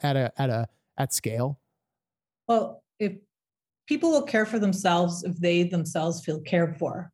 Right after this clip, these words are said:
Speaker 2: right? Like, so it's a big part of health.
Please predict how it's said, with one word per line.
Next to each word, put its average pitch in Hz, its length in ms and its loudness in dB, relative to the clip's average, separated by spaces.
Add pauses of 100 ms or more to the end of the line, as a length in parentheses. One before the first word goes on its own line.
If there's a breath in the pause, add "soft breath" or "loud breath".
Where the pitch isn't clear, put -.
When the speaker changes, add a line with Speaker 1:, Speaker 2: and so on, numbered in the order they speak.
Speaker 2:
right? 226 260 2
Like, 220 220 4
so 208 460 4 (360 loud breath)
it's 254 180 2
a 262 60 6
big 240 360 0
part 226 200 4
of 190 100 2
health. 156 380 -2